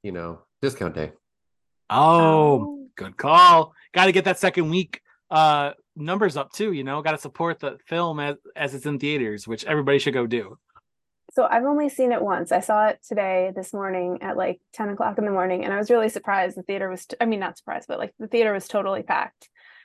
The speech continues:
Speaker 3: And it was weird 'cause I'm not used to going to movies with, like, a full house anymore, except for Super Mario Brothers. Um,
Speaker 1: <laughs>
Speaker 2: Which it was, was, was a treat.
Speaker 3: Yes.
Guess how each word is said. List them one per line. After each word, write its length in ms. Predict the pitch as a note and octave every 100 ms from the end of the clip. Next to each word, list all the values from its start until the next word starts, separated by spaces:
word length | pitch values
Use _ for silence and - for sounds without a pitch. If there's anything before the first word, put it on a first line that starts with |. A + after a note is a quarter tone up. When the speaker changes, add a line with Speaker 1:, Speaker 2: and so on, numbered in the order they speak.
| _
Speaker 3:
And 100 | G#3
it 40 | F#3
was 140 | G3
weird 400 | G3+ F3+ F#3 -
'cause 120 | -
I'm 120 | F#3+
not 160 | F#3 F3
used 200 | F3 -
to 100 | F#3+
going 340 | F#3 - F3+
to 60 | F3+
movies 360 | F3+ F3+ F#3+ -
with, 140 | - _
like, 180 | - A3
a 60 | G#3
full 180 | - G3+
house 280 | - -
anymore, 420 | - G#3+ - - -
except 240 | - -
for 60 | -
Super 300 | - A3 G#3+
Mario 280 | A3+ - G3
Brothers. 460 | - - G#3+ - - _ -
Um, 300 | - - - _ _ _ _ _ _ A#2
Speaker 1:
<laughs> 380 | A#2 - A#2 - _ _ _ _ _ _ _ _ _ _ -
Speaker 2:
Which 220 | C3+ -
it 140 | C#3+
was, 240 | D#3 D#3 C#3
was, 160 | C#3+ -
was 400 | D3 C#3 C3+ B2
a 80 | B2
treat. 380 | - G#2 F#2+ - - - _ _
Speaker 3:
Yes. 300 | G#3+ -